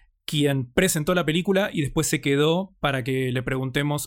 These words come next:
lo que querramos. Lo primero que hizo después, eh, una vez terminada la película, fue abrir su mochila y decir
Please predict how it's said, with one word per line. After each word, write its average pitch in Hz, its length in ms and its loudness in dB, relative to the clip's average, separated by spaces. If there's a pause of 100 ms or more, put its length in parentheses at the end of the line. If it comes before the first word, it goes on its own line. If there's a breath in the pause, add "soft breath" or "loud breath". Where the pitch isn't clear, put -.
lo 165 220 0
que 147 100 -4
querramos. 175 720 0
Lo 170 180 0
primero 170 380 2
que 143 100 0
hizo 165 440 0
después, 151 640 -2
eh, 135 420 0
una 143 180 -2
vez 139 100 -2
terminada 147 360 0
la 143 140 0
película, 156 380 0
fue 147 280 0
abrir 143 280 0
su 170 100 0
mochila 185 520 0
y 160 80 -2
decir 165 680 0